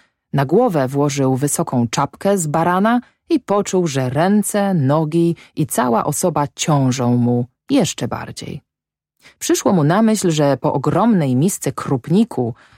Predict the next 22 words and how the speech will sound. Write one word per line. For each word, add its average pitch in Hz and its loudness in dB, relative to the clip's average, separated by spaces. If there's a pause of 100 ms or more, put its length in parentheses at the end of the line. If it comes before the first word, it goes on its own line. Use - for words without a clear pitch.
a 151 -2
drugiej 160 2
klusków 175 -2
z - -10
serem, 147 0 (280)
byłoby 277 2
stosowniej 180 0 (200)
lec 143 0
na 127 -2
słomie, 156 0 (440)
aniżeli 143 2
iść 135 -2
do 120 -2
roboty. 120 -4 (1040)
Ale 160 0
przemógł 127 -2
się 170 -2 (180)
i 165 -2
powoli 170 2
wyszedł 151 0
na 131 0
podwórko. 117 -6